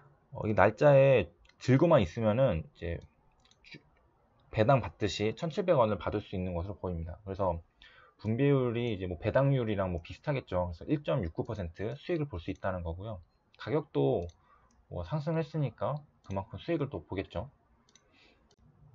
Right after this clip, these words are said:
그래서 뭐 자금이 커서 좀 남아도는 돈을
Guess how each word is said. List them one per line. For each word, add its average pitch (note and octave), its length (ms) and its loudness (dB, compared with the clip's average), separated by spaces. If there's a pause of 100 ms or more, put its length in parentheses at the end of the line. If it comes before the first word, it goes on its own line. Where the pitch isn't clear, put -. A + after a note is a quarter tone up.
(120)
그래서 D3 320 4
뭐 A2+ 160 4
자금이 D3 760 2
커서 E3 760 6 (300)
좀 A#2 200 -6
남아도는 D3 480 6
돈을 A2 640 0